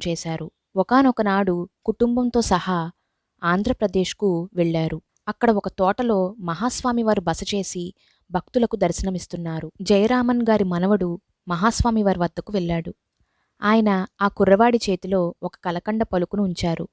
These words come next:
కుర్రవాడు అలా ఆడుకుంటూ తోటంతా తిరిగాడు. కొద్దిసేపు తర్వాత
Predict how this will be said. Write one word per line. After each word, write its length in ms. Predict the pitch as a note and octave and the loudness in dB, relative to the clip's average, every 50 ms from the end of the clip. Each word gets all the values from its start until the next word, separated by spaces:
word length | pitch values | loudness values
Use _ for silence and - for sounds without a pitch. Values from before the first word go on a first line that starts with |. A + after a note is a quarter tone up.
| _ _ _ | _ _ _
కుర్రవాడు 640 | - A3+ G#3 A3+ A#3+ C4 C4 B3+ A3 G3+ F#3+ F#3 F#3+ _ _ _ _ - | 4 6 6 8 6 6 6 4 4 2 0 0 -2 _ _ _ _ -2
అలా 200 | F3+ F3+ G3 G3+ | 0 4 4 4
ఆడుకుంటూ 800 | G3+ - E3+ E3+ E3+ - - A#3+ A3+ G#3+ - A#3 G3+ F3+ F3+ F#3 - _ - | 4 4 2 0 0 0 -2 -4 -4 -2 0 0 0 0 -2 -4 -2 _ 6
తోటంతా 440 | G3+ F#3+ F#3+ - F#3+ F3+ - G#3 | 6 6 6 4 0 -4 -2 -2
తిరిగాడు. 480 | G#3+ - G3+ F3+ E3+ F3 E3+ E3 E3 - - _ _ _ _ _ _ - | -2 -2 -2 -4 -2 -2 -2 -4 -4 -8 -14 _ _ _ _ _ _ 6
కొద్దిసేపు 540 | C4 B3 G#3+ B3 A#3+ - A#3+ A#3 B3 - | 6 6 6 4 4 6 6 6 4 4
తర్వాత 600 | - B3+ B3 G#3+ G3+ G3+ G3 - G#3 G3+ G3 F#3 | 2 0 2 2 2 2 2 2 2 2 2 2